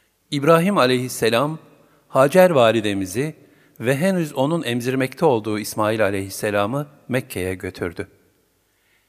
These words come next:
İleride fışkıracak olan Zemzem kuyusunun yanında bir ağacın altına bıraktı.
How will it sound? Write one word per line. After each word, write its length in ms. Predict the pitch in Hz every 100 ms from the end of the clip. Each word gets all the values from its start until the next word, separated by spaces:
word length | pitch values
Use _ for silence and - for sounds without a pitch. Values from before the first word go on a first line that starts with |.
| _ -
İleride 380 | 147 165 190
fışkıracak 640 | 185 156 - 156 143 175 170
olan 220 | 147 151
Zemzem 460 | 120 127 123 160 151
kuyusunun 500 | 127 120 - 131 135
yanında 460 | 110 113 110 135
bir 300 | 131 107 117
ağacın 220 | 113 127
altına 420 | 120 104 - 101 95
bıraktı. 440 | 87 90 -